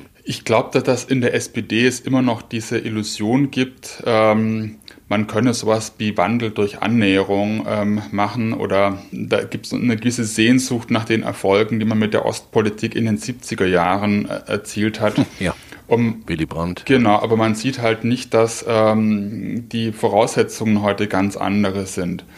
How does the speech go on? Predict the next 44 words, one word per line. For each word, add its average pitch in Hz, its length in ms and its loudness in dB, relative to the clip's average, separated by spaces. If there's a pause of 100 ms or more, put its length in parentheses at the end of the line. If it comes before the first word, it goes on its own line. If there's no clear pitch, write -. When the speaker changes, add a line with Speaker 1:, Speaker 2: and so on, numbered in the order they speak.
(120)
Speaker 2:
Nun 110 200 4
ist 120 100 4
es 117 100 -4
ja 113 140 4
so, 107 100 2
dass 95 140 -4
der - 140 2
Altkanzler 117 480 -2
Gerhard 98 240 0
Schröder 95 260 0
da 85 120 2
auch - 120 2
mit 98 160 -8
drin 104 140 0
sitzt 113 240 -2
im 98 160 -2
Aufsichtsrat 107 580 -4
von, 95 460 -6
äh, 95 160 -6
Nord 95 200 0
Stream. 113 360 -2 (520)
Ähm, 90 600 2
meinst 90 400 -6
du, 104 120 2
dass 90 440 -4
da 92 180 4
auch 87 200 -2
noch 135 280 0
alte 113 640 0 (400)
Verbindungen 135 720 4
in 120 180 0
die 120 140 2
S 117 160 -2
P 127 100 2
D 120 380 0
wirken? 127 440 0
Speaker 1:
Es - 220 -8
gibt 113 160 -2
sicherlich 123 340 0
noch 113 180 0
einzelne 110 360 -2
personelle 107 540 0
Verbindungen, 110 680 -2
aber 104 520 0